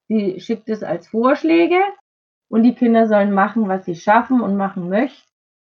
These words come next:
Aber sie möchte keine Rückmeldung, sie möchte das nicht nochmal durchkorrigieren. Aber wenn es Probleme gibt, dann möchte sie darüber gerne informiert werden, dann hilft sie auch gerne weiter.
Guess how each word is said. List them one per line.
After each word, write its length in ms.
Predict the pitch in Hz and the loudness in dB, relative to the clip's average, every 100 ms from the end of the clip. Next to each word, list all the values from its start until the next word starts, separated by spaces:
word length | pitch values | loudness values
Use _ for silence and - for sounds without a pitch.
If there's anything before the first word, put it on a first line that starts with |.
| _ | _
Aber 220 | - 202 | -2 0
sie 160 | 214 233 | 0 0
möchte 420 | 220 220 - 208 | 0 -2 -4 -10
keine 640 | - 202 202 220 247 247 226 | -2 2 4 4 4 2 0
Rückmeldung, 720 | 247 240 233 233 240 247 247 _ _ _ _ _ _ | -4 -4 -2 -2 -2 -2 -4 _ _ _ _ _ _
sie 360 | 226 226 220 190 | 0 0 0 0
möchte 400 | 202 214 208 196 | -2 -4 -6 -8
das 200 | 196 220 | -2 0
nicht 400 | 233 - _ _ _ - | 2 0 _ _ _ -2
nochmal 380 | 208 214 208 196 | 0 2 0 2
durchkorrigieren. 960 | 226 233 - 240 240 240 254 254 254 _ _ _ _ _ _ _ - | 0 0 -4 -4 -4 -2 0 0 -2 _ _ _ _ _ _ _ -6
Aber 540 | - 190 196 214 202 | 0 4 4 4 2
wenn 180 | 202 202 | 0 -4
es 120 | - | -6
Probleme 500 | - 185 202 233 233 | -12 -6 0 0 0
gibt, 460 | 254 240 - _ _ _ | -4 -6 -8 _ _ _
dann 340 | 196 190 196 | -2 0 0
möchte 260 | 190 190 185 | -4 -6 -12
sie 140 | 190 | -10
darüber 340 | 190 185 185 180 | -6 -4 -4 -4
gerne 320 | 180 175 165 | -2 -4 -4
informiert 600 | 175 185 175 202 262 294 | -8 -8 -4 0 -2 0
werden, 420 | 330 339 339 339 | 2 4 2 -2
dann 200 | 240 208 | -2 0
hilft 240 | 202 190 - | -2 -4 -6
sie 100 | 160 | -6
auch 180 | 180 | -6
gerne 300 | 185 175 170 | -6 -6 -6
weiter. 640 | 165 175 202 233 302 381 | -2 0 0 0 0 2